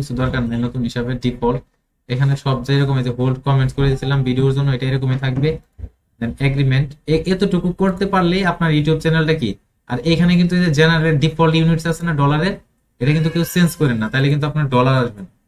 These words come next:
বোঝা গেছে? ভবিষ্যতে যদি পারেন, যদি সেই ক্ষেত্রে।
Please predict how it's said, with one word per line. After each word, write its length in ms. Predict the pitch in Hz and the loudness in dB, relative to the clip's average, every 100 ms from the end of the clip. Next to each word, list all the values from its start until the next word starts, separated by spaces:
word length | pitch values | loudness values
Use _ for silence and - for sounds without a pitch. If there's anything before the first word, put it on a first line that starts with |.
| _ _ _ _ _ - | _ _ _ _ _ -4
বোঝা 160 | 127 151 | 0 0
গেছে? 160 | 160 151 - | 0 -2 0
ভবিষ্যতে 460 | 123 160 143 - - - _ _ _ _ _ _ _ _ _ _ _ _ _ | 0 0 -2 -4 -8 -16 _ _ _ _ _ _ _ _ _ _ _ _ _
যদি 200 | 131 165 208 | 0 2 2
পারেন, 220 | 175 120 92 - _ _ _ _ _ _ _ | 2 2 -2 -8 _ _ _ _ _ _ _
যদি 260 | 135 143 110 - _ _ _ _ _ _ - | 2 2 0 -6 _ _ _ _ _ _ 0
সেই 160 | 156 147 | 2 2
ক্ষেত্রে। 260 | - - | 0 -4